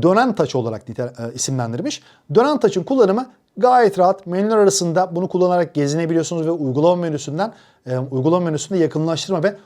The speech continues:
uzaklaştırma yaparak bir hayli kolaylık sunuyor size, e, saat kullanım noktasında.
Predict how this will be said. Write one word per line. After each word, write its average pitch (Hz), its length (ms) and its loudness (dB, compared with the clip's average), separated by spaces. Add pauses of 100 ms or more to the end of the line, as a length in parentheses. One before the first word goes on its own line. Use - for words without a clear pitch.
(140)
uzaklaştırma 175 640 0
yaparak 151 460 0 (120)
bir 139 180 -4
hayli 175 400 -2 (220)
kolaylık 160 400 0
sunuyor 165 320 -4
size, 139 540 -8
e, 117 80 -12
saat 113 280 -8
kullanım 117 260 -8
noktasında. 135 500 -8